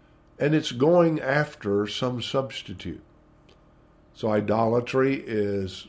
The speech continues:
trusting something other than God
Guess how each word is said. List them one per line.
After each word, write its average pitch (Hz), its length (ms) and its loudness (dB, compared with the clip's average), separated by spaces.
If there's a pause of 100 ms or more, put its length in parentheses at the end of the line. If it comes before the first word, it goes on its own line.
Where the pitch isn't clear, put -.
trusting 147 560 0
something 120 720 -2
other 143 540 4
than 98 280 -2
God 95 540 -6